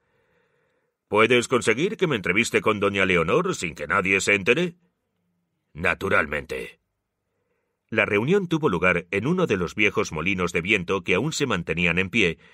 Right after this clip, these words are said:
y que tradicionalmente se utilizaban para triturar el maíz o el trigo previamente tostados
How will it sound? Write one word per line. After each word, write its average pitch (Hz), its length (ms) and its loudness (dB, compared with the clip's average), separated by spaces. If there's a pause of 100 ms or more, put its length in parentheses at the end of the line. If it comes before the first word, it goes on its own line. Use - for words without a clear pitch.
(200)
y 117 140 0
que 107 140 2
tradicionalmente 139 880 -2
se 98 160 -2
utilizaban 98 600 -2
para 98 220 2
triturar 95 460 -2
el 98 120 -2
maíz 87 340 -2
o 87 100 0
el 80 140 -4
trigo 117 320 0
previamente 127 580 -2
tostados 87 580 -2